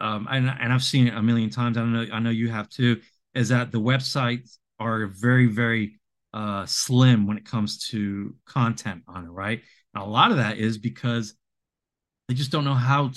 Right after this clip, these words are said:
to, uh, create the copy for their website. They don't know how to structure it, put it together where it actually flows very well. And that is where, uh, uh, chat G P T, you know, in general, really can help out,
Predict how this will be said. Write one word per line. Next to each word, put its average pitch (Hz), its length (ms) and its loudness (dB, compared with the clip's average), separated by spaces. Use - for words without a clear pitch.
to, 123 400 4
uh, 117 340 -4
create 131 580 -2
the 113 120 -4
copy 143 480 -2
for 117 240 -6
their 107 120 -4
website. 101 500 -4
They 123 100 -6
don't 147 120 -2
know 139 80 -4
how 131 160 0
to 113 40 -2
structure 143 580 -4
it, 127 120 -4
put 139 80 -2
it 127 60 -6
together 131 340 0
where 120 220 0
it 123 40 2
actually 123 280 -2
flows 127 480 0
very 110 240 -4
well. 139 340 -2
And 113 280 0
that 147 240 2
is 113 180 0
where, 117 640 0
uh, 107 300 -6
uh, 104 280 -4
chat 127 340 -2
G 131 120 2
P 123 100 4
T, 117 520 0
you 113 160 0
know, 107 180 -2
in 110 200 -4
general, 113 460 2
really 127 320 4
can 123 140 -6
help 107 260 -6
out, 135 300 -2